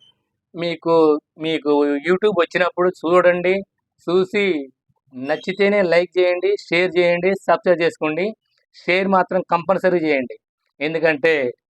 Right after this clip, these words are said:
కొంతమందికి అవసరాలు వస్తాయి, ఒక ఇరవై ముప్పై శాలరీలు బరిగొడ్లో ఉన్న వాళ్ళకి అవసరాలు వస్తాయి. వాళ్ళ కోసమైనా వీడియో చూస్తే వాళ్ళేం కొనుక్కపోతారు. ఎందుకంటే గొడ్ల దానా కట్ట వచ్చేసి ఇప్పుడు రెండు వేలు, మూడు వేలు అట్టు ఉంది. అదే మన ఇంట్లో ఉన్న మొక్కజొన్నలు పట్టించుకోవచ్చు, చూసుకోవచ్చు,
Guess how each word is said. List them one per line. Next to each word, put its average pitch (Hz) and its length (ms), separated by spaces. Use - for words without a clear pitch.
కొంతమందికి 147 600
అవసరాలు 156 380
వస్తాయి, 165 260
ఒక 139 100
ఇరవై 156 180
ముప్పై 143 260
శాలరీలు 160 340
బరిగొడ్లో 160 320
ఉన్న 156 120
వాళ్ళకి 151 200
అవసరాలు 156 300
వస్తాయి. 180 240
వాళ్ళ 135 240
కోసమైనా 170 480
వీడియో 147 320
చూస్తే 156 300
వాళ్ళేం 151 240
కొనుక్కపోతారు. 151 640
ఎందుకంటే 165 400
గొడ్ల 151 260
దానా 165 220
కట్ట 147 180
వచ్చేసి 160 360
ఇప్పుడు 170 180
రెండు 151 240
వేలు, 160 180
మూడు 147 140
వేలు 151 220
అట్టు - 180
ఉంది. 165 180
అదే 196 160
మన 185 160
ఇంట్లో 175 320
ఉన్న 170 140
మొక్కజొన్నలు 160 440
పట్టించుకోవచ్చు, 160 580
చూసుకోవచ్చు, 160 680